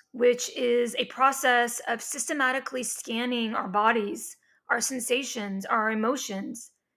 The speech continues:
to connect with those physical sensations of the moment, to notice where there's pain in our body, where we're holding stress, what's hurting, what's trying to get our attention, and then being able to attach that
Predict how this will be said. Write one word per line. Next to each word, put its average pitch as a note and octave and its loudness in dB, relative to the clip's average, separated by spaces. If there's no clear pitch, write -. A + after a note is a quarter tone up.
to C4+ -6
connect A#3 4
with E4 -2
those G#3 2
physical G3+ -4
sensations G3+ -6
of A3+ -2
the A3 0
moment, G#3 0
to C4+ -2
notice C#4 4
where C4 4
there's A#3+ 0
pain A3 -6
in G#3 -2
our G3+ 2
body, - -2
where A#3+ 2
we're A#3+ 6
holding A3 2
stress, G3+ 0
what's B3+ 2
hurting, G#3+ 2
what's A#3+ -2
trying C4 2
to B3+ 2
get B3+ 4
our A#3 8
attention, B3 -4
and B3+ 2
then C4 4
being D#4 0
able C4+ 4
to B3+ -4
attach B3+ 2
that A3+ 4